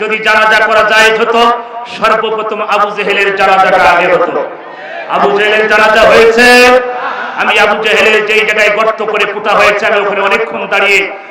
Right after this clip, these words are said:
আমি সবাই স্যান্ডেল মারতেছে, থুতু নিক্ষেপ করছে, অনেক অনেক মানুষ কিছু করছে, আমি আর স্যান্ডেল দিতে পারলাম না। দেখলাম স্যান্ডেল মারলে আমি এবার কি পাই দিয়ে যাব?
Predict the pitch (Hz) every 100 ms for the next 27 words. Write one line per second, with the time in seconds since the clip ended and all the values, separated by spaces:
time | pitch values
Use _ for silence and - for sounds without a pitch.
0 | - - 190 196 190 202 208 208 214 214
1 | 214 208 208 202 202 196 196 233 220 208
2 | 196 196 208 208 208 214 214 202 - -
3 | - 202 208 202 202 196 196 196 202 -
4 | 208 - - 208 - 208 202 - - -
5 | 185 196 185 190 202 214 202 196 180 185
6 | 185 185 185 185 175 175 - 180 196 190
7 | 180 208 202 196 190 190 185 185 180 185
8 | 190 185 175 175 165 160 151